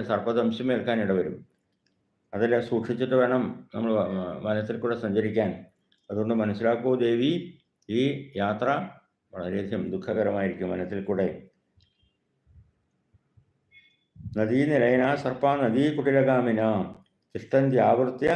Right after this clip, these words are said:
പന്ഥാനം തതോ ദുഃഖതരം വനം. വനത്തിലെ ജീവിതം ദുഃഖകരമായിരിക്കുമെന്ന് ഇതിലേശം കൂടുതൽ ഉദാഹരണങ്ങൾ നൽകിയിട്ട് വിസ്തരിക്കേണ്ടതില്ലല്ലോ, ദേവിക്ക് മനസ്സിലാക്കാവുന്നതല്ലേ ഉള്ളൂ.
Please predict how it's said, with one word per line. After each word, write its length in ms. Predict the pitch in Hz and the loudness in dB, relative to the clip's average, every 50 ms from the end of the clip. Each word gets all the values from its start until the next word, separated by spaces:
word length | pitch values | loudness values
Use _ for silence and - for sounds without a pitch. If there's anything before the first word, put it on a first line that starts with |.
| 170 - - - _ _ _ - | -2 -4 -10 -18 _ _ _ -2
പന്ഥാനം 640 | 104 104 107 98 110 131 127 131 123 120 117 113 110 95 - - - _ _ | -2 -2 -2 -2 0 0 2 2 2 2 2 2 0 0 -2 -6 -12 _ _
തതോ 260 | 82 85 92 101 113 123 127 131 - - - _ - | -6 -2 0 0 2 0 0 -4 -8 -14 -16 _ -6
ദുഃഖതരം 600 | 95 92 - - - - 127 113 101 98 98 95 | -6 -6 -4 -2 -2 0 0 0 -2 -2 -2 -4
വനം. 260 | 90 90 90 92 92 92 - - - _ _ _ _ _ _ _ _ _ _ _ _ _ - | -4 -6 -6 -6 -8 -8 -10 -12 -16 _ _ _ _ _ _ _ _ _ _ _ _ _ -8
വനത്തിലെ 300 | 98 98 95 - 117 120 | -6 -6 -4 -2 -2 0
ജീവിതം 380 | 113 110 110 110 113 123 123 120 | 0 0 2 2 2 2 2 2
ദുഃഖകരമായിരിക്കുമെന്ന് 1080 | 110 107 - 123 117 123 120 123 123 120 120 120 117 113 120 123 123 123 120 123 123 120 - 120 - - - 98 | 0 0 0 0 2 4 4 4 4 4 2 2 2 2 0 0 0 0 0 0 0 0 -2 -4 -8 -10 -8 -6
ഇതിലേശം 600 | 101 107 107 117 120 131 127 127 127 131 127 127 | -4 -4 -2 0 0 0 0 2 0 0 0 0
കൂടുതൽ 400 | 120 120 120 120 127 135 135 120 110 107 - - - 131 - - - | -2 -2 0 2 4 4 4 4 2 0 -2 0 2 2 2 0 -2
ഉദാഹരണങ്ങൾ 560 | 113 113 123 123 127 131 131 131 139 143 139 139 139 | 0 2 4 4 4 4 4 2 2 2 2 2 4
നൽകിയിട്ട് 440 | 131 127 127 120 131 131 131 135 131 120 101 - - - - | 4 4 2 2 0 2 2 2 2 2 0 -2 -6 -10 -14
വിസ്തരിക്കേണ്ടതില്ലല്ലോ, 920 | 95 - - 123 120 120 117 127 120 127 123 117 113 113 113 113 113 110 92 - - - - _ _ _ _ _ _ _ _ _ _ _ - | -14 -6 -4 -2 -2 0 0 0 0 0 0 2 2 2 2 4 4 2 2 0 -4 -12 -20 _ _ _ _ _ _ _ _ _ _ _ -2
ദേവിക്ക് 400 | 101 101 104 104 104 110 113 - | 0 0 0 0 0 0 0 0
മനസ്സിലാക്കാവുന്നതല്ലേ 920 | - 101 101 98 95 - 117 120 120 123 120 117 117 113 107 104 104 107 | 0 0 -2 -4 -4 -2 -2 -2 0 2 2 2 2 2 0 0 0 0
ഉള്ളൂ. 260 | 101 95 95 92 87 | 2 2 0 0 -2